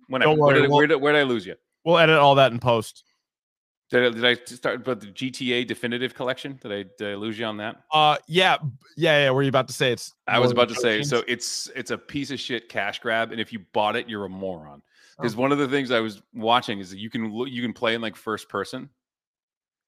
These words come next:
Speaker 1: But if you go to look behind you, it's, like, the character's face,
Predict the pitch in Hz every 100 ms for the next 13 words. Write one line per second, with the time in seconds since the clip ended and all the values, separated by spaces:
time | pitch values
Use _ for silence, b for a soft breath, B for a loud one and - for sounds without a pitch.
0 | _ _ 120 120 131 120 117 113 123 113
1 | 113 117 107 90 104 95 101 123 151 -
2 | _ _ _ _ _ 123 120 131 110 -
3 | - 117 107 110 113 104 - - 95 107
4 | -